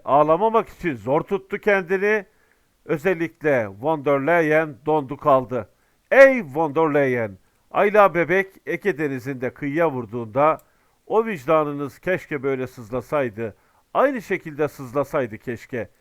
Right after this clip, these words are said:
On yıllardır Orta Doğu coğrafyası, Irak, Suriye'de hiç huzur kalmadı. Artık burada yapılanlar ve edilenler belli. Özellikle artık şu bilinmelidir ki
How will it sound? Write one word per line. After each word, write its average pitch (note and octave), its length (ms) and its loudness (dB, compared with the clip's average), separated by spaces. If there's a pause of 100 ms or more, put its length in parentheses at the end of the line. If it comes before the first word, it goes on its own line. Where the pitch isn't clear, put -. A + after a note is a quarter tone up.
(280)
On D3+ 180 -6
yıllardır D#3 680 0
Orta C#3+ 360 -6
Doğu C#3+ 200 -2
coğrafyası, B2 840 -6 (340)
Irak, D3+ 440 -2
Suriye'de C3+ 800 -4 (280)
hiç F#3+ 200 -8
huzur C3 340 -10
kalmadı. B2 600 -4 (760)
Artık G3+ 500 0 (400)
burada D#3 600 0 (120)
yapılanlar C#3 680 -2
ve C#3+ 80 -6
edilenler C3 600 -4
belli. A#2+ 340 -4 (640)
Özellikle C3 840 -6
artık B2 340 -6
şu A#2+ 180 -16
bilinmelidir A#2 540 -8
ki C#3 340 -4